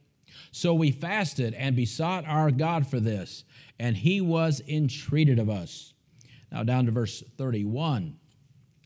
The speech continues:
Says this, "Then we departed from the river of Ahava on the twelfth day of the first month to go unto Jerusalem. And the hand of our God was upon us, and he delivered us from the hand of the enemy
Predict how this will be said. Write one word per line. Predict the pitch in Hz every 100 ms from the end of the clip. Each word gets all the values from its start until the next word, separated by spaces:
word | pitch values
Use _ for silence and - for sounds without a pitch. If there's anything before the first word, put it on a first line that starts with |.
| _ -
Says | 110 113 110
this, | 139 - - - - - - -
"Then | 107 170 185
we | 185
departed | 139 - 180 196 156
from | 147
the | 135
river | 120 131 127
of | 127 123 107
Ahava | 107 95 113 104 139 151 - - -
on | 120 123
the | 113
twelfth | - 170 190 -
day | 127 123 131
of | 113
the | 120
first | 143 135 -
month | 143 135 120 -
to | 107
go | 131 135 123
unto | 120
Jerusalem. | 123 120 151 156 104 82 69 _ - - -
And | 127 143
the | 123
hand | 107 - 139 170 190 185
of | 165
our | 147 143 123
God | 107 135 151 156
was | 143 131
upon | 135 131 123 95
us, | 76 - - _ - - -
and | 147 123
he | 160
delivered | 165 165 170 214 185 131
us | 104 -
from | 117 110
the |
hand | 95 143 165
of | 156
the | 143 156
enemy | 165 180 208 180